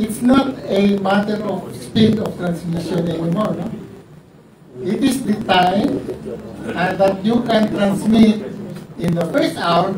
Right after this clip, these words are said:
because you have so many administrative matters to do, especially the printing, no? But that, some, some of the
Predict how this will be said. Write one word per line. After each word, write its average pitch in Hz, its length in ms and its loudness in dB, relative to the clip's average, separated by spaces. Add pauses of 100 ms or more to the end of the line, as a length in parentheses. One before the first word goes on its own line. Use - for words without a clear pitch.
(340)
because 190 320 -4
you 208 160 0
have 208 240 0
so 254 160 2
many 262 160 2
administrative 220 640 0
matters 185 400 -2
to 180 80 -6
do, - 320 2 (800)
especially 202 560 2
the 180 160 0
printing, 202 640 2
no? - 160 -4 (160)
But 226 160 -4
that, 294 240 0 (480)
some, 285 320 0
some 285 240 2
of 247 80 -2
the 247 80 4